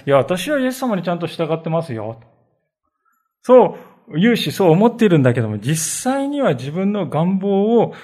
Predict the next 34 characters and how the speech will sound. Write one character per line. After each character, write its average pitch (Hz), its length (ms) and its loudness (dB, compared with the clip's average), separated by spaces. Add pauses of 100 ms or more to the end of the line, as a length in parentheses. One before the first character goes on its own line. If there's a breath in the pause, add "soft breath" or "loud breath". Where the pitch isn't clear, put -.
(120 loud breath)
主 - 120 -18
張 143 240 -4
し - 100 -16
て 147 120 -6
い 147 40 -4
る 135 100 -4
だ 123 140 -2
け 190 120 -6
に 151 80 -2
終 120 200 0
わ 123 60 -14
っ 120 40 -16
て 131 60 -10
し - 120 -8
ま 120 140 0
う 113 60 -2
と 123 100 -4
い 120 60 0
う 127 40 -4
こ 120 120 -6
と 123 100 -8
が 107 100 -10
ね、 147 400 -12
実 139 100 -8
際 190 200 -2
に 160 80 -2
あ 147 120 -2
る - 100 -4
か 277 140 -4
ら 185 80 -2
で 127 140 -6
す 117 80 -14
よ 107 140 -12
ね。 135 280 -10